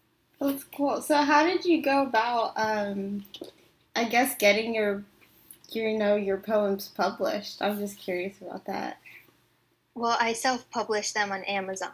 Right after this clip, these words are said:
Speaker 1: Okay.
Speaker 2: So I had an editor, which I contacted my middle school English teacher
Speaker 1: Aw.
Speaker 2: because she was, like, my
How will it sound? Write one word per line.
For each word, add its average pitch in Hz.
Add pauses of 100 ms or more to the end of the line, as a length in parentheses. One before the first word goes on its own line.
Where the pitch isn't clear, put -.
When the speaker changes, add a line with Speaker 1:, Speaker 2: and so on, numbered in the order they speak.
Speaker 1:
Okay. 190
Speaker 2:
So 202 (180)
I 220
had 233
an 214
editor, 202
which 214 (360)
I 233
contacted 233
my 202
middle 226
school 226
English 220
teacher 220
Speaker 1:
Aw. 240
Speaker 2:
because 240
she 277
was, 285
like, 277
my 226